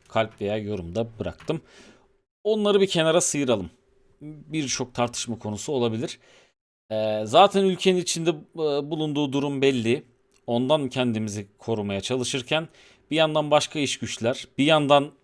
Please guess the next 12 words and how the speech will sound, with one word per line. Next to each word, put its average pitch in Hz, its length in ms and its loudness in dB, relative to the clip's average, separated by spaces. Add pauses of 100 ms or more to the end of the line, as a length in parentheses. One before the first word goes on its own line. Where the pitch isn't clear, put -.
evlilik 131 380 4
hazırlıkları, 107 800 -2 (400)
ki - 200 -16
o 110 140 -6
dönem 101 200 -4
için 101 180 -10
bahsediyorum, 101 480 -6
artık 104 280 -8 (120)
evli 92 260 -8
bir 90 80 -10
adamım. 98 380 -8 (1080)
Şimdiden 110 420 -6